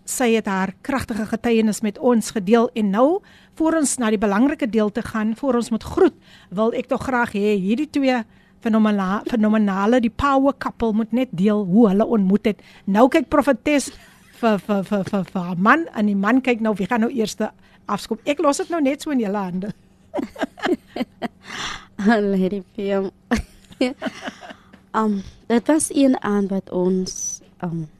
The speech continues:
Speaker 2: wat ek en my susters, ons het bietjie v-, en my vriende, ons het dans toe gegaan. Dis op die Hermonpad, Kranskop is die plek se naam.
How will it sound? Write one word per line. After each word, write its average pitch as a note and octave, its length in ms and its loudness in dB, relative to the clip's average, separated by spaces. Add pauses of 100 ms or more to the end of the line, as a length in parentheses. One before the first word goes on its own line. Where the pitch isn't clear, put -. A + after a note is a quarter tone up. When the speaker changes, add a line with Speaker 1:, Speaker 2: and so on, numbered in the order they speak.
(140)
Speaker 2:
wat F#3 240 -6
ek G#3 320 -8
en F#3 140 0
my F3+ 40 -4
susters, - 720 -4
ons E3 320 -8
het E3+ 80 -6 (120)
bietjie - 280 -8
v-, - 160 -12
en F#3+ 160 0
my F#3 80 0
vriende, F#3 400 0
ons E3+ 160 -4
het E3+ 100 -8
dans D#3+ 340 -6
toe F3 120 -2
gegaan. F3+ 380 -4 (760)
Dis F#3 160 -6
op G3 160 0
die E3+ 160 2
Hermonpad, F3+ 640 -2 (540)
Kranskop - 560 -4 (100)
is - 80 -12
die - 80 -12
plek - 320 -6
se E3 80 -4
naam. D#3+ 320 -2